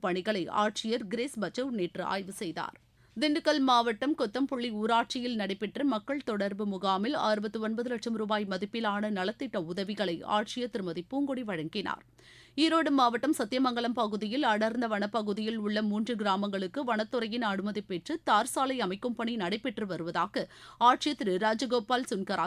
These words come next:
தெரிவித்துள்ளார். ராமநாதபுரம் மாவட்டம் திரு உத்தரகோசமங்கையில் உள்ள அருள்மிகு ஸ்ரீ மங்களநாத சுவாமி திருக்கோவில் ஆருத்ரா தரிசன விழாவையொட்டி, அடுத்த மாதம் பதிமூன்றாம் தேதி மாவட்டத்திற்கு உள்ளூர் விடுமுறை அறிவிக்கப்பட்டுள்ளது. விளையாட்டுச் செய்திகள்.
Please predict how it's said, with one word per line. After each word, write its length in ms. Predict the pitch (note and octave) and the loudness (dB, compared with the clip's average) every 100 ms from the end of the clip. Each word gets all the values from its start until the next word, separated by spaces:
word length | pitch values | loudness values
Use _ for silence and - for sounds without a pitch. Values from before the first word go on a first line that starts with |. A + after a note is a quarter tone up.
| - | -2
தெரிவித்துள்ளார். 640 | G#3 F3 E3+ E3 E3 - - _ - - - | -4 -4 -4 -2 -2 -4 -10 _ -20 -16 2
ராமநாதபுரம் 640 | A3+ C4 C4+ B3+ A#3 A#3+ | 8 8 8 2 2 2
மாவட்டம் 560 | A#3+ A3 G#3+ A3 B3 D4 | 2 2 2 0 0 0
திரு 380 | B3+ A#3+ G#3+ G#3+ | 2 0 0 -2
உத்தரகோசமங்கையில் 840 | C4+ D4 C4+ C4 A#3 G#3+ A3 A3+ | -2 -2 -2 -2 0 0 -2 -2
உள்ள 460 | G3+ G#3 D4 A#3 G#3+ | -2 0 2 4 4
அருள்மிகு 400 | B3 C4 B3+ B3+ | 4 2 0 -2
ஸ்ரீ 220 | C#4+ B3+ | -2 0
மங்களநாத 640 | G#3+ G3+ A3+ C#4 A#3+ A3 | 2 2 2 2 2 0
சுவாமி 360 | A#3+ A3+ G3+ G3+ | -2 0 0 0
திருக்கோவில் 580 | G#3 F#3+ A3 G3 A#3+ - | 0 -2 0 0 0 2
ஆருத்ரா 480 | G#3+ A#3 A#3 B3+ | 2 2 -2 -4
தரிசன 360 | G3 G3+ G#3+ B3+ | -2 -4 -2 -4
விழாவையொட்டி, 680 | F#3 F#3 F#3 G3 F#3 F3 D4 | 0 2 2 0 -2 -2 -2
அடுத்த 340 | E4+ G#3+ G#3+ | 0 0 -2
மாதம் 300 | G#3+ G3+ G#3 A#3+ | -2 0 -2 -2
பதிமூன்றாம் 560 | A#3+ D4 C#4+ C4 A#3 | 0 0 0 0 0
தேதி 360 | F3+ E3 E3+ - - - - | 0 -2 -2 -8 -18 -10 2
மாவட்டத்திற்கு 680 | B3+ C4+ D4 B3+ A3 G#3 C#4+ | 6 6 4 -4 -6 -4 -2
உள்ளூர் 280 | B3 C#4 | -2 -2
விடுமுறை 400 | F3 F#3 G#3 C4+ | -4 -4 -2 -4
அறிவிக்கப்பட்டுள்ளது. 920 | - F#3 F3 F3 F3 E3 F3 F3 E3 - _ _ _ _ _ _ _ _ - | -4 -4 -4 -8 -8 -8 -6 -6 -6 -10 _ _ _ _ _ _ _ _ -4
விளையாட்டுச் 460 | A#3+ C4+ B3+ C4+ | 0 0 -2 -4
செய்திகள். 440 | G3+ E3 F3 D#3 | -2 -2 -2 -6